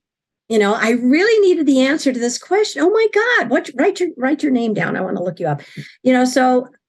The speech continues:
every place I go, there's people that, you know, we agreed years ago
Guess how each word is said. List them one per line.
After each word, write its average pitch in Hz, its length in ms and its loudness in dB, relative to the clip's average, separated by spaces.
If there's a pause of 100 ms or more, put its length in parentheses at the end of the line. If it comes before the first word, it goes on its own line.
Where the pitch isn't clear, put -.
(160)
every 269 180 2
place 254 320 0
I 240 80 2
go, 220 560 0
there's 208 240 -2
people 220 800 -4 (960)
that, 208 380 -2 (100)
you 208 100 0
know, 185 200 -2
we 220 180 -2
agreed 220 560 0 (240)
years 220 260 2
ago 220 460 4